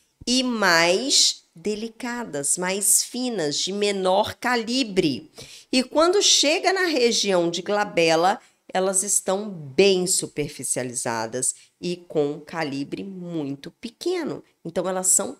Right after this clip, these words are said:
fininhas nessas regiões, tá? E aí é o seguinte: o que que vai acontecer? Tão vendo aqui, olha, aqui é a minha região de glabela e aqui é onde ocorre as anastomoses.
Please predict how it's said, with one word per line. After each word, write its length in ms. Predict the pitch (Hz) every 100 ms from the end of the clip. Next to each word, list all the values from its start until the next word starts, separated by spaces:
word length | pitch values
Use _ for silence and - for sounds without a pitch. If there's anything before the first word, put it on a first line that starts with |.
| _
fininhas 1160 | - - - - 254 247 262 262 214 135 127 -
nessas 420 | 143 139 - -
regiões, 640 | 147 143 160 85 53 - -
tá? 280 | 165 285 - - - - 254
E 120 | 277
aí 220 | 262 247
é 40 |
o 80 | 254
seguinte: 640 | - 226 202 156 143 - - _ _ _ _ _ _ - -
o 80 | 156
que 160 | 196
que 120 | 190
vai 220 | 180 180 175
acontecer? 800 | 180 180 180 190 - 131 - - - _ _ _
Tão 180 | - 208
vendo 300 | 185 247 226
aqui, 300 | 202 - 262
olha, 420 | 208 151 117 - - _
aqui 320 | 175 180 -
é 60 | 170
a 40 |
minha 180 | 156 156
região 320 | 160 156 151
de 120 | 143 151
glabela 1080 | 151 143 120 127 127 131 139 175 220 - -
e 160 | 208 208
aqui 400 | 214 - 202 202
é 80 |
onde 380 | 202 202 196 190
ocorre 640 | 220 220 185 170 202 208 - -
as 480 | 170 180 180 - - -
anastomoses. 1500 | 190 196 190 180 185 - - 202 196 165 147 139 - -